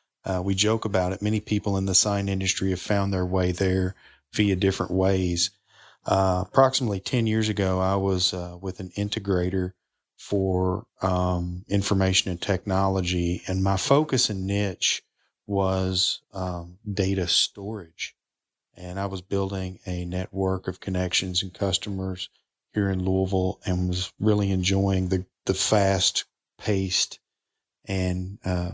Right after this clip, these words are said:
ever-emerging technology market in, in data storage. And the ownerships of ThinkSign literally moved in next door to me, and we kinda started a little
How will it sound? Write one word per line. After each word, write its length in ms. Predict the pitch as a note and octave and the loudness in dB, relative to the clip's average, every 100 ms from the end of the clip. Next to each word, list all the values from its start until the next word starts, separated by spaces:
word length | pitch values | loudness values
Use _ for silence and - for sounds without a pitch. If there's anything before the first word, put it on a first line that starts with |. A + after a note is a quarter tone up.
| - | -2
ever-emerging 1080 | G#2 G#2 G#2 F#2+ F#2+ F#2+ G2 F#2 F#2 F2+ F#2 _ - | 2 2 4 2 2 4 2 2 0 0 -4 _ -2
technology 640 | G2 - F#2+ F#2+ F#2+ F#2 | 0 2 2 4 2 2
market 520 | F2 F#2 F2+ - F2 - - - _ _ - | 2 2 2 0 -2 -6 -20 -20 _ _ -2
in, 220 | G2 F#2 G2 | 2 2 2
in 220 | G2 F2 | 2 4
data 280 | G2 G2 F2+ | 2 4 2
storage. 680 | - G2 G2 F#2+ F#2 - - _ _ _ - | 0 -2 -4 -6 -8 -16 -20 _ _ _ -2
And 140 | G#2+ | 2
the 100 | G#2+ | 4
ownerships 480 | B2 D3+ - D3+ C#3+ | 2 2 2 0 0
of 80 | A#2+ | 0
ThinkSign 520 | B2+ C#3 - A#2+ G#2+ | 0 2 2 2 2
literally 400 | G#2+ B2+ A#2+ G#2+ | 2 2 2 2
moved 340 | G#2 G#2+ G#2 | 2 2 2
in 160 | G#2+ G#2 | 0 0
next 240 | G2+ - | -2 0
door 220 | G#2 G#2 | 2 2
to 80 | G#2+ | 2
me, 360 | G2 F2+ F2 F#2 _ _ _ | 0 0 -2 -6 _ _ _
and 160 | G2 F#2+ | -2 2
we 200 | F#2+ F2+ | 2 2
kinda 460 | G#2 G2 F#2+ G2 - | 2 2 0 -2 -2
started 380 | - G2 F#2+ F#2+ | 0 0 0 0
a 20 | |
little 420 | F#2+ F#2+ F#2 | 0 0 -2